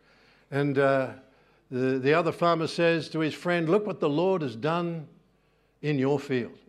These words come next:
And the first guy says, "Yeah, well, you should have seen it when the Lord had it all to himself."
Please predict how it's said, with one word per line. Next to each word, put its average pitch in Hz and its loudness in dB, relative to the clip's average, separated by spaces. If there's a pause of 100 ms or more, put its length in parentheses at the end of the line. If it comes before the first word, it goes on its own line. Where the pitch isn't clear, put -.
(680)
And 135 0
the 131 -4
first 165 -4
guy 170 2
says, 156 -4
"Yeah, 190 4
well, 175 2
you 151 -2
should 170 -4
have 151 -4
seen 160 -4
it 151 -10
when 147 -2
the 127 0
Lord 139 2
had 131 0
it 117 -4
all 120 -2
to 110 -6
himself." 92 -12